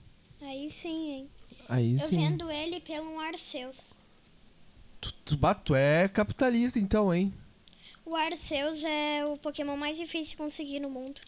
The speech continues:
Speaker 2: Sério?
Speaker 1: Eu queria trocar esse por esse, que esse aqui não apareceu nenhum,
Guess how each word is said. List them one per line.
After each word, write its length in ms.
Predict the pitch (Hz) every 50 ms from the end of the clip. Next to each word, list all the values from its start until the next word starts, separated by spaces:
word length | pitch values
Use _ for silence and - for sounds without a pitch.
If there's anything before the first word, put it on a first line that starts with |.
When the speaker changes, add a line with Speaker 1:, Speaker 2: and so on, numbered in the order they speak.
| - -
Speaker 2:
Sério? 720 | - - - - - 135 147 180 196 170 139 113 107 110 - - - - - - - -
Speaker 1:
Eu 120 | 277 294
queria 460 | 294 - 330 302 311 320 320 330 320
trocar 420 | 320 - 311 302 302 - 311 294 285
esse 300 | 277 294 294 - 330 302
por 180 | - 320 302
esse, 240 | 285 269 269 - -
que 80 | - 269
esse 140 | - -
aqui 180 | 285 269 - 277
não 100 | 262 262
apareceu 460 | 262 - 262 269 254 - 262 254 269 294 - - - - - - -
nenhum, 440 | 277 254 254 247 262 277 294 311